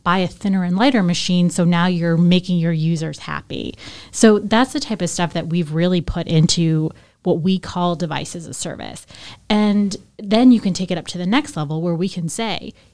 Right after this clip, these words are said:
"Yo, here's the information. You can execute it, Mister Customer." Or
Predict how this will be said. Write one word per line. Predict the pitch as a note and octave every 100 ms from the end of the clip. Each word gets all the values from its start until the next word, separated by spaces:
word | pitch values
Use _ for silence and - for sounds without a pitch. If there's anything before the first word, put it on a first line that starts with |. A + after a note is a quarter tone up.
| _ _ _ _
"Yo, | - F3+
here's | - A3+ A#3+
the | A3+ G#3
information. | G3+ - E3+ E3 D#3+ - E3 A#3 - _ _ _ _
You | E3 F3+ G3+
can | G3+ F3
execute | - - E3+ - D#3+
it, | -
Mister | G3 F#3 - E3
Customer." | D#3+ - - - - A#3+ - - _ _
Or | C4+ D#4 C4 C#3+ F#3